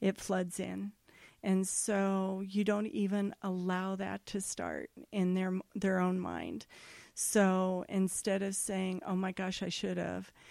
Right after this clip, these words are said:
I should have reached that person before this happened," if you're doing everything you can, you're doing everything you can. The rest is in, if you believe in God, the rest is in God's hands. You know,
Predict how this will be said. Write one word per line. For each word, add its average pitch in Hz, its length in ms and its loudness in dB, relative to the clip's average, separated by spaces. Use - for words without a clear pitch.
I 180 60 2
should 202 260 2
have 185 160 -4
reached 196 300 -2
that 180 140 0
person 185 400 -2
before 185 340 0
this 185 240 -2
happened," 190 560 -4
if 214 180 2
you're 226 120 0
doing 240 280 0
everything 226 400 -2
you 220 140 2
can, 226 460 0
you're 214 140 0
doing 202 300 2
everything 190 400 -2
you 180 120 0
can. 180 420 -6
The 202 100 0
rest 202 300 0
is 202 180 -4
in, 190 320 0
if - 180 -4
you 202 80 2
believe 190 360 0
in 196 80 2
God, 190 260 -2
the 190 80 -2
rest 196 300 -2
is 190 120 0
in 180 120 0
God's - 260 -4
hands. 190 400 -2
You 180 220 2
know, 185 400 0